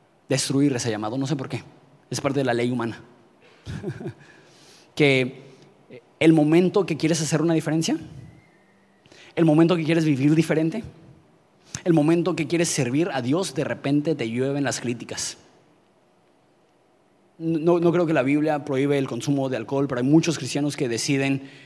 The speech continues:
por cuestiones de, de, de testimonio no, no consumir nada de alcohol. Y quizá esa es tu realidad y, y vienes de una familia que toma mucho y vas a una fiesta y te invitan a un trago y dicen,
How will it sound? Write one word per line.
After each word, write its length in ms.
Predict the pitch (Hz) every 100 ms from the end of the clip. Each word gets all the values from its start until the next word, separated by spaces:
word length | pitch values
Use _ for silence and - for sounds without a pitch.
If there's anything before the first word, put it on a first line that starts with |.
| - -
por 340 | 147 123 113
cuestiones 500 | - 117 - 143 139
de, 360 | 131 131 113 104 - - -
de, 480 | 127 120 117 113 107
de 100 | 113
testimonio 600 | 120 - 131 139 147 147
no, 240 | 143 143
no 160 | 131 139
consumir 380 | 151 135 135 127
nada 220 | 127 120
de 60 |
alcohol. 280 | 107 104 98 - - _ _ _ - -
Y 100 | 135
quizá 360 | 131 160 143
esa 140 | 139 156
es 180 | 143 -
tu 80 | 156
realidad 500 | 147 143 143 147 151
y, 240 | 147 123 - - - -
y 60 |
vienes 200 | 143 147
de 60 | 143
una 100 | 143
familia 300 | 139 143 151
que 100 | 143
toma 200 | 147 156
mucho 320 | 151 165 156
y 60 | 151
vas 160 | 147
a 40 | 180
una 100 | 151
fiesta 440 | 175 170 160 165
y 160 | 151 135
te 280 | - - 156
invitan 240 | 160 170
a 20 |
un 80 | 175
trago 380 | 175 170 170 170
y 60 | 165
dicen, 280 | 139 -